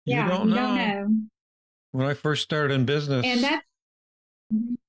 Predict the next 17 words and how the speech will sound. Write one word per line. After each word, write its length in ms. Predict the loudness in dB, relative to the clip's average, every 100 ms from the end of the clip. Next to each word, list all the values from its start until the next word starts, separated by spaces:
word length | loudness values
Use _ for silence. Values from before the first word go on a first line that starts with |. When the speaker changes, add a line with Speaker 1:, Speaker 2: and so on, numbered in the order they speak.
| _
Speaker 1:
No, 160 | -2 0
go 100 | 0
ahead. 320 | 0 0 -4 _ -8
Yeah. 200 | -6 -6 -10 _ _ _ _ _ _ 0
Speaker 2:
Oh, 80 |
no. 240 | 2 2 0 _ _ -6 -4 -8 -2
Yeah, 260 | 0 2 2
no, 140 | 2
I 240 | 2 2 2
was 160 | 0 0
gonna 140 | -2 0
tell 120 | 2
you, 100 | 2
and 100 | 2
that's 220 | 2 0 -2
one 240 | 2 4
reason, 480 | 4 2 0 2 4